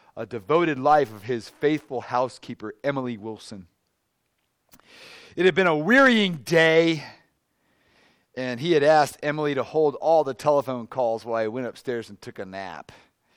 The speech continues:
Shortly thereafter, the phone rang, and it was President Lyndon Johnson on the phone, calling from the White House. And he says rather, you know, abruptly and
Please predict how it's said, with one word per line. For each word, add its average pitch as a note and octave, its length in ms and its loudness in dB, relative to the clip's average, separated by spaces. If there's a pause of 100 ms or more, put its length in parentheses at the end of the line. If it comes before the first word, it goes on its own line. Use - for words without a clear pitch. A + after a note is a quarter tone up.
(800)
Shortly D3+ 420 -4
thereafter, D3 680 2
the A#2 100 -8
phone C#3 440 -4
rang, G2+ 600 -10 (380)
and B2 180 -10
it - 140 -10
was G#2+ 460 -10 (220)
President A2+ 580 -8
Lyndon G#2+ 280 -12
Johnson G#2+ 800 -8
on G2 160 -10
the F#2 60 -16
phone, B2 420 -4 (540)
calling B2 260 -6
from A2 100 -16
the G#2+ 60 -10
White B2 260 0
House. G2+ 440 -6 (1300)
And C3+ 80 -10
he C#3 60 -6
says D#3+ 380 2
rather, C#3+ 540 4 (680)
you C3 120 -12
know, D#2+ 180 -16 (600)
abruptly A2+ 1040 -6
and F2+ 240 -16